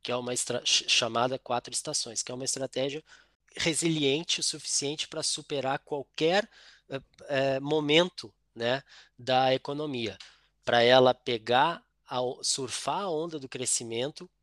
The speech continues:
com certa velocidade, né, crescer mai-, a uma média maior do que a taxa de mercado, e quando o mercado tá em recessão,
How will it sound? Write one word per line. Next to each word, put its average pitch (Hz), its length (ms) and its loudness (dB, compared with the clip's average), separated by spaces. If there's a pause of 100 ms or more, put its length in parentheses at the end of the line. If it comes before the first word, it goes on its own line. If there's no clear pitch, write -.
com 127 180 -10
certa 131 480 0
velocidade, 113 840 -4
né, 123 260 -6
crescer - 480 -2
mai-, 156 380 -2 (140)
a 123 100 -6
uma 120 160 -4
média 113 320 -4
maior 113 400 -6
do 123 80 -14
que - 100 -10
a 113 60 -10
taxa 110 320 -2
de 107 80 -10
mercado, 113 540 -2 (360)
e 185 120 2
quando 190 240 4
o 165 40 2
mercado 143 460 4
tá 139 100 0
em 139 60 2
recessão, 131 720 4